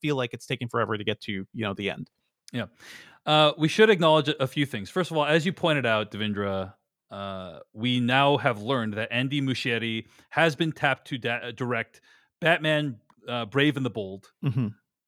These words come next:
Speaker 2: uh, which is one of the upcoming James Gunn universe, the D C universe Batman movies. Uh, and I do think that's notable because, uh, it shows that James Gunn and company were impressed enough with this movie that they're like,
Speaker 1: Yep.
Speaker 2: "We wanna stay in the Andy Muschietti business." And that's, like,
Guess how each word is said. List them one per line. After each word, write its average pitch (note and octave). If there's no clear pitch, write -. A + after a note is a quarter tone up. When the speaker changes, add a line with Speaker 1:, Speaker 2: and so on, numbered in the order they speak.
Speaker 2:
uh, A2
which C#3+
is C#3
one D3+
of E3
the E3+
upcoming D3
James C3+
Gunn C3+
universe, B2
the A#2+
D C#3
C C3+
universe A#2+
Batman A#2
movies. G#2+
Uh, D3
and G3
I A3
do D#4
think D4+
that's A3+
notable D#3+
because, D3
uh, D3+
it E3+
shows G#3
that D#3+
James E3
Gunn D#3
and C#3
company C3+
were B2+
impressed C3
enough B2+
with B2
this A#2+
movie A2+
that A2
they're B2
like, A#2+
Speaker 1:
Yep. A2+
Speaker 2:
"We D#3
wanna G3+
stay F#3+
in F3
the D3
Andy C#3+
Muschietti B2+
business." -
And A#2+
that's, B2+
like, B2